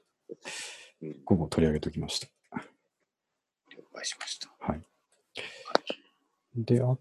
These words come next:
Speaker 2: とは、あ、ルーパー買ったんですか？
Speaker 1: そうなんですよ。あの、
Speaker 2: うん。
Speaker 1: か-、正確に言うと買ったの多分去年ぐらいなんですけど、
Speaker 2: はいはい。
Speaker 1: ちょっとなんか買ってほっ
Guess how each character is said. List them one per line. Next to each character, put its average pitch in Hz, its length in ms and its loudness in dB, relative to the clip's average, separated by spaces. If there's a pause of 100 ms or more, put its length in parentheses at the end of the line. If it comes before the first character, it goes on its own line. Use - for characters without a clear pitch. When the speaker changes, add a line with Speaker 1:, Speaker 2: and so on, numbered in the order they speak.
(100)
Speaker 2:
と 78 320 2
は、 90 240 6 (340)
あ、 - 220 6 (200)
ル 127 160 12
ー 160 40 12
パ 156 200 12
ー - 40 10
買 139 120 10
っ - 80 -6
た 135 100 12
ん - 40 10
で - 40 4
す - 100 0
か？ - 160 -2 (1160)
Speaker 1:
そ 165 180 10
う 143 60 12
な 76 100 4
ん 76 40 -4
で 78 60 -2
す - 180 0
よ。 60 220 0
あ 82 100 2
の、 90 100 4
Speaker 2:
う 87 40 8
ん。 92 60 10 (2250)
Speaker 1:
か-、 - 140 -4 (200)
正 175 260 8
確 180 140 12
に 175 60 8
言 165 40 10
う - 20 2
と - 120 2
買 104 140 4
っ - 40 -4
た - 80 4
の - 80 4 (140)
多 104 100 0
分 80 80 2
去 90 140 -4
年 104 160 6
ぐ 113 60 8
ら 87 100 6
い - 20 0
な - 80 -2
ん - 40 -10
で - 40 -20
す - 80 -12
け - 80 -20 (300)
ど、 120 80 12
Speaker 2:
は - 20 12
い - 40 4
は - 20 -2
い。 76 40 -4
Speaker 1:
ち 78 40 -6
ょ - 60 -4
っ - 60 -16
と - 60 -8
な 92 60 0
ん 90 40 -4
か - 160 -6 (800)
買 - 120 -4
っ - 20 -20
て - 80 -8
ほ 87 120 0
っ - 40 -2